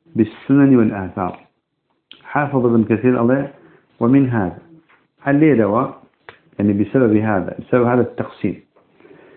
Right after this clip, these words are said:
يسمي كثير من العلماء، زور لعلماء هر كتابك، چی چی کۆ کردێتەوە، حەدیث و ئاثاری کۆ کردێتەوە،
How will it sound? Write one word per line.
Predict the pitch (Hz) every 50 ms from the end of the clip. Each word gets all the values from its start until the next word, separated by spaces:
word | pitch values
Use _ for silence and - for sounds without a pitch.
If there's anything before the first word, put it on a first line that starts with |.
| _ _ _ _ _ -
يسمي | 120 107 - - 147 147 139 131 120
كثير | - 131 123 - - 156
من | 151 143
العلماء، | 127 110 110 110 104 98 95 - - - _ -
زور | 104 104 143 156 160 151
لعلماء | 135 131 123 - 117 117 113 120 117 123 135 139 139 135 127 120 127 - - _ _ _ _ - _ _ _ _ _ _ _
هر | - - 147 151 147
كتابك، | 147 - - - - 117 104 101 107 104 101 101 - - _ _ _ _ _ _ _ _ _ _ _ _ _ _ 160 156 _ _ _ _ _ _ _ _ _ _ _ _ _ _ _ _ _ _ _ -
چی | - - 151 -
چی | - 123 107 -
کۆ | 117 110 113
کردێتەوە، | - 104 104 110 104 - 113 110 - -
حەدیث | 117 117 127 147 143 143 131
و | 123 123
ئاثاری | - 123 120 117 - 143 139 135 123 123
کۆ | - 147 143 -
کردێتەوە، | 143 135 139 151 147 147 147 147 147 151 156